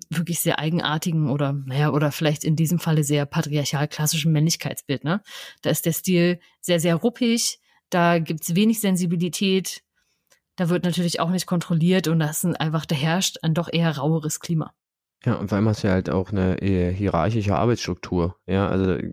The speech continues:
Speaker 1: Ja.
Speaker 2: ist, ist ganz klar geregelt, in welche Richtung irgendwie wie Anweisungen kommen. Ähm,
Speaker 1: Ja, genau.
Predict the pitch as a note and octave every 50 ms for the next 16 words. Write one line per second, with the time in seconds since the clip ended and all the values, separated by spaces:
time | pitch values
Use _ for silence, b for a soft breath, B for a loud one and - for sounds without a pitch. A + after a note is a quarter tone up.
0 | - - - - - F3 - - G2+ F#2+ - - - G2+ - - - F2 G#2+ A2+
1 | - - G#2 F#2+ G2 G#2 G#2 G#2 G#2 - - F#2 G2 G2+ G#2 A2 G#2+ G#2 - F2+
2 | F#2 F2 F2+ G2 - A2+ G2+ G2+ G#2 - - A2 G#2 G#2+ G#2 G2 - - - G2
3 | G2+ G2 G#2+ G#2 G2+ G2+ G2+ G2+ G2 D2+ C2 E2+ F2+ E2+ D#2 F#2 G#2 G#2 - -
4 | D#2 G2 G#2 G#2 G#2 G2+ F2+ F2+ E2+ F2 - F2+ F2+ F2 F2+ F2+ F2+ F2+ - -
5 | - F#2 F#2 F2+ F2+ F2+ F#2 F#2 - _ - G3 F#3 - b b b b b b
6 | b b _ - - A#3+ G#3+ E3 D3+ F3